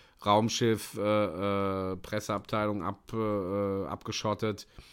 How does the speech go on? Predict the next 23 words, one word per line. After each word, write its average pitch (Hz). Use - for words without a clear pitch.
und 101
was 101
weiß 101
ich. 101
Ich 98
glaube, 95
es -
gibt -
ja 101
jetzt 87
gerade, 117
korrigiert 98
mich, 147
aber 90
ich 87
glaube, 98
in 107
unserem 117
Verein 107
gibt's 151
auch 120
nur 151
noch 151